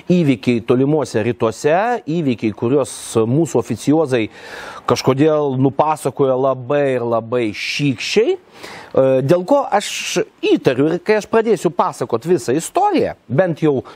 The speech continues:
toj apimty, kurioj galėtų mūsų, mm, žiniasklaida papasakot, jūs suprasit, kodėl apie tą istoriją geriau išsameu jiems ir nekalbėt. O įvykiai iš tikrųjų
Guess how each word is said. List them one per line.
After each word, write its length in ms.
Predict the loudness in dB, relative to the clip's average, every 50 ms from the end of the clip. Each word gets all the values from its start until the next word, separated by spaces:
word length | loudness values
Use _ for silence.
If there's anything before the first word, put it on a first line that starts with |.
| -4
toj 200 | _ 2 2 2
apimty, 460 | 2 2 0 0 0 0 0 0 0 0
kurioj 360 | 2 0 0 2 2 2 2
galėtų 420 | 2 0 0 0 0 -2 -2 -4 -4
mūsų, 460 | -2 -2 -2 -2 -2 -2 -2 -2 -2 -2 -4 -10 -20 -20 -20 -20 -20 -10
mm, 240 | -6 -2 -2 -2 -2 -4 -6 -12 -18 -20 -16 -8
žiniasklaida 840 | -4 -2 0 0 2 0 0 -2 -4 -2 0 0 2 2 2 2 2 2 0 -2 -4 -6 -4 -2
papasakot, 760 | -2 0 2 2 2 2 0 -2 -4 -2 -2 -4 -4 -2 0
jūs 200 | -2 -2 -2 -4
suprasit, 480 | -8 -4 -2 -2 -2 -2 -2 -6 -4
kodėl 320 | -2 -2 0 2 2 0 0
apie 160 | 0 -2 -4
tą 160 | -4 -4 -4 -4
istoriją 460 | -4 -2 -2 0 2 2 0 0 -2 -6 -12 -16
geriau 560 | -10 -4 0 2 2 2 2 0 -2 -2 -2 -4
išsameu 640 | -6 -6 -4 -2 -2 -2 -2 0 0 0 0 -2 -4 -8 -16 -16 _
jiems 440 | -6 -4 0 0 0 0 0 -4 -8 -14 -14 -4 -2
ir 180 | -2 -2 0 0
nekalbėt. 720 | 0 0 0 0 0 0 0 0 2 2 0 0 0 -4 -12 -20 -8 -2
O 120 | 0 0
įvykiai 420 | 2 2 2 2 0 0 -2 -2 -4
iš 100 | -4 -6
tikrųjų 440 | -8 -4 0 2 2 4 2 0